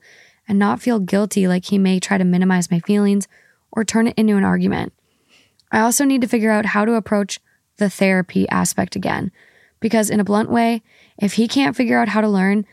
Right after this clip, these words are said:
healthy feelings and how to express them, the relationship won't last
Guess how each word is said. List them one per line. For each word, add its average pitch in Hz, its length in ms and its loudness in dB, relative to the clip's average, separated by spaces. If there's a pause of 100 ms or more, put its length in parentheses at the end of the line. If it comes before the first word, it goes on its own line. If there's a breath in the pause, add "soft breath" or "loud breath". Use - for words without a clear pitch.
(280 soft breath)
healthy 220 400 0
feelings 208 540 0
and 185 120 0
how 190 160 -2
to 185 80 0
express 196 440 -2
them, 240 280 0 (480 soft breath)
the 220 80 -2
relationship 220 800 0
won't 208 220 0
last 202 440 0